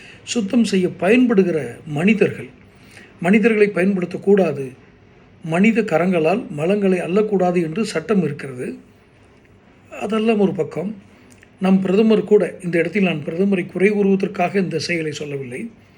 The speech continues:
ஆனால் நம் பிரதமர் கூட அந்த தூய்மை பணியாளர்களுடைய பாதங்களை கழுவி அவர், அவர்களை மரியாதை செய்து, செய்த காட்சிகளையும் அந்த சித்திரங்களையும் நான் பார்த்திருக்கிறோம், ஃபோட்டோக்கள் வந்திருக்கிறது.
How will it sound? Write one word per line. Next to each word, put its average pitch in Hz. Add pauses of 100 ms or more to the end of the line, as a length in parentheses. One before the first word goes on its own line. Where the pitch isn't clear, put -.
(520)
ஆனால் 226
நம் 202
பிரதமர் 202
கூட 190
அந்த 175
தூய்மை 190
பணியாளர்களுடைய 160
பாதங்களை 170
கழுவி 156 (340)
அவர், 175
அவர்களை 160
மரியாதை 165 (200)
செய்து, 156
செய்த 160 (320)
காட்சிகளையும் 165 (460)
அந்த 180
சித்திரங்களையும் 196
நான் 127
பார்த்திருக்கிறோம், 110
ஃபோட்டோக்கள் 139
வந்திருக்கிறது. 131